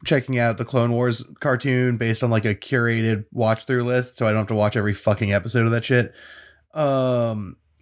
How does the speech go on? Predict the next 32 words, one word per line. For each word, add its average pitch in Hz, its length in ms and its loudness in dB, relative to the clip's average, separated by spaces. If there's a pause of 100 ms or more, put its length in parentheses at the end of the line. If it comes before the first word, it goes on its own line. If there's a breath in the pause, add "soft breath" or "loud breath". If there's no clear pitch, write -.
(140)
and, 143 240 0
like, 131 180 -2
the 151 100 -6
holocron 160 520 0
stuff 117 280 -2
comes 120 220 0
up 117 160 2
in 147 100 -6
that 170 200 2
a 143 60 0
lot, 104 420 -4
and, 127 140 0
like, 113 240 2
what's 127 240 0
happening 131 380 0
with 127 180 0
the 135 100 -4
Jedi 120 720 -2 (540 soft breath)
and, 131 100 0
like, 120 140 0
how 135 160 2
they're 131 100 2
setting 131 220 -2
all 131 100 2
this 131 140 0
stuff 143 240 -4
up, 143 220 2
and, 117 80 -8
like, 117 180 -4
the 131 100 2
very, 120 300 0
like, 120 160 -2